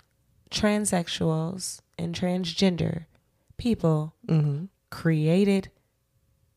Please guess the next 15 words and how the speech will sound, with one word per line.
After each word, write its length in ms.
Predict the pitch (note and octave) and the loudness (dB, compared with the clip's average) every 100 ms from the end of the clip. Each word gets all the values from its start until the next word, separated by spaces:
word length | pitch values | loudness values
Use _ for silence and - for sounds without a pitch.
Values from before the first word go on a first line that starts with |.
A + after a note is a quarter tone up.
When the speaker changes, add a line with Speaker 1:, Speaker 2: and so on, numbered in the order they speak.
| _ _ _ _ _ | _ _ _ _ _
Speaker 1:
this, 640 | D3+ F3 F3 - - - - _ _ | 2 4 6 4 0 -2 -10 _ _
this 380 | D3+ F#3 E3 | 0 2 2
movement 840 | E3+ F3 F3 E3 D#3+ E3 D#3+ D#3 - - | 0 6 6 6 2 0 0 -2 -10 -2
of 680 | D#3 D#3 D3+ D3 - - - _ _ _ _ _ _ _ _ | 2 2 2 -2 -6 -14 -20 _ _ _ _ _ _ _ _
we're 140 | F3 F3+ | 4 6
different 440 | E3 F3 F3+ E3+ | 8 6 4 2
from 140 | E3 E3 | 2 2
heteronormative 920 | E3 D#3 D#3+ D3+ D3+ D3 D3 D3+ D3+ | 4 4 4 4 2 0 0 -2 -2
people. 400 | - - - _ - | -6 -8 -14 _ -10
We're 100 | D3 | -4
different 480 | D#3+ F3+ G#3 G3+ G#3 | 0 0 0 -2 -2
from 300 | - E3 E3 | -4 -2 -2
cis-, 380 | D#3 F3+ F#3 - E3 D#3+ D#3+ D#3 - _ _ _ _ - | 0 2 2 4 4 6 4 0 -8 _ _ _ _ -6
heterosexual 960 | E3 E3 E3+ E3 - E3 D#3+ - D#3 D#3 | -2 0 2 0 0 -2 -2 -4 0 2
men 320 | E3+ F3+ F3+ | 2 2 -2